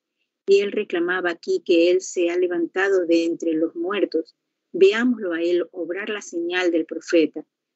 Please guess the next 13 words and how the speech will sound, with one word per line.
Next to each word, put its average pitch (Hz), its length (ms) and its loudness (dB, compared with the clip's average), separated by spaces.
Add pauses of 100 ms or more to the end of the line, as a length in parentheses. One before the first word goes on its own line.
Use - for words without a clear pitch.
(100)
Nosotros 185 460 0
le 165 140 4
creeremos". 156 720 0 (340)
Oh, 160 340 0
qué 185 160 4
cosa 196 300 -2
tan 190 300 -6
real. 170 500 2
Mi 156 140 -4
corazón 175 480 -6
saltó. 165 680 0
Yo 170 160 -2
dije, 180 420 -2